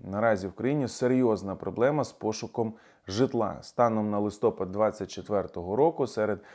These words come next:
біженців мали роботу понад п'ятдесят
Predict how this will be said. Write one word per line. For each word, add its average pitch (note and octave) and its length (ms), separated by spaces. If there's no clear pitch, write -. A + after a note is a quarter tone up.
біженців A2 580
мали G2+ 280
роботу C3 440
понад A#2+ 600
п'ятдесят A2 840